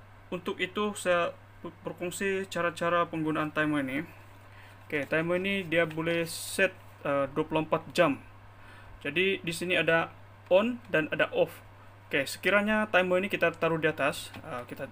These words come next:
tolak di atas lah, switch dia nih. Dia normal on, dia tidak akan guna timer ini untuk on dia punya plug nih, dia punya soket nih. Jadi, di sini ada dua cara,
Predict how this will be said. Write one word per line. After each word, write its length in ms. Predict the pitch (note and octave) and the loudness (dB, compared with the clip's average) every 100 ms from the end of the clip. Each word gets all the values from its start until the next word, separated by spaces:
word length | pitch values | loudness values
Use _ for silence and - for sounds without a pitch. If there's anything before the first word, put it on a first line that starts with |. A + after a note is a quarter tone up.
| - | 0
tolak 240 | C#3+ D3 | 2 2
di 80 | D3+ | 2
atas 240 | D3 D3+ D#3 | 0 2 2
lah, 240 | C3+ E3+ - | 2 0 -2
switch 240 | D3 C#3 | -4 -4
dia 160 | C#3 C#3 | -2 0
nih. 160 | E3 - - - - - - - F3 | 0 -4 -14 -20 -20 -20 -20 -10 2
Dia 480 | F#3+ G3 G3 F#3+ - G3+ - - - - - - | 6 8 8 6 2 -8 -14 -20 -20 -20 -20 -12
normal 640 | E3+ F3 F3 F3 F3 F3 - - | 2 4 6 4 4 0 -6 0
on, 320 | - F3+ B2+ - | 8 8 8 -2
dia 240 | - D#3+ E3+ | 2 4 4
tidak 320 | E3 E3 D#3+ | 4 2 2
akan 160 | D#3+ D3+ | 0 2
guna 400 | D#3+ E3 E3 D#3+ | 0 2 0 4
timer 400 | D3+ D3+ D3+ D3+ | 4 4 2 4
ini 160 | D3+ - | 2 0
untuk 240 | C#3+ - C#3+ | -6 -6 -4
on 240 | D3 C#3+ C#3+ - - | -2 -2 -6 -16 -12
dia 80 | C#3+ | -10
punya 640 | D#3 C#3+ C#3+ C#3+ C#3 C3+ - - - - - - - - - - - - - - - - - | -4 -2 0 0 -2 -4 -8 -14 -20 -20 -20 -20 -20 -20 -20 -20 -20 -20 -20 -20 -20 -20 -2
plug 240 | C#3+ - | -2 -2
nih, 80 | B2+ A#2+ | -10 -12
dia 80 | - | -8
punya 160 | C#3+ | -6
soket 320 | - C#3+ C#3 C3+ | -6 -6 -6 -6
nih. 160 | A#2 - - - - - | -12 -16 -20 -20 -20 -12
Jadi, 320 | E3+ D#3+ G#3 - - - - | -4 0 0 -2 -16 -20 -12
di 80 | F3 | -8
sini 400 | G#3+ G#3 A#3+ A#3+ - - - - | -4 2 2 2 -6 -20 -20 -8
ada 160 | D#3+ F#3 | 4 4
dua 240 | E3 F#3 | 6 0
cara, 400 | F#3 D3+ E3+ - | 2 2 2 -2